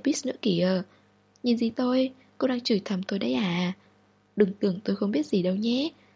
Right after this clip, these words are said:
Sau lưng tôi các cô toàn gọi tôi là phù thủy già.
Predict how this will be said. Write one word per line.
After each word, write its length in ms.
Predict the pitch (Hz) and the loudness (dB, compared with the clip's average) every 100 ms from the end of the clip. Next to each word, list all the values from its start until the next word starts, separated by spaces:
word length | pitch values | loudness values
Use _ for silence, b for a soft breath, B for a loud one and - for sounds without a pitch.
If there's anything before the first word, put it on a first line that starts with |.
| b | b
Sau 200 | - 254 | -6 -2
lưng 180 | 233 220 214 | 0 -2 -2
tôi 180 | 208 196 | -2 -2
các 140 | 294 - | -4 0
cô 140 | 220 | 0
toàn 280 | 208 202 190 | 0 -2 -2
gọi 320 | - - 170 - | -4 -2 -4 -2
tôi 160 | 240 220 | -2 0
là 200 | 190 175 | 0 -4
phù 200 | - 208 | -2 0
thủy 240 | 185 185 160 - | 2 0 0 -2
già. 360 | 165 170 165 | 0 0 -2